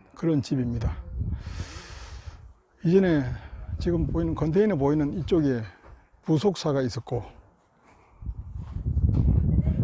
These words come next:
어, 이쪽에도 별도의 부속사가 있었습니다. 그리고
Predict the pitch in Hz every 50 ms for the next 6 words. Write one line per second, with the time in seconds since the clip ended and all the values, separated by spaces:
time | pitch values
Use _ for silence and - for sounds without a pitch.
0 | - - - - - - - - - - - - - - 156 151 175 185 156 254
1 | 226 190 180 156 156 139 127 117 - - - - - - 180 175 165 170 - 185
2 | 160 156 156 143 - 143 127 120 170 160 - - 135 127 135 143 143 139 123 -
3 | - - - - - - - - - - - 196 139 127 107 113 120 113 113 113
4 | 110 - - - - - - - - - - - - - - - - - - -
5 | - 170 156 147 143 135 123 117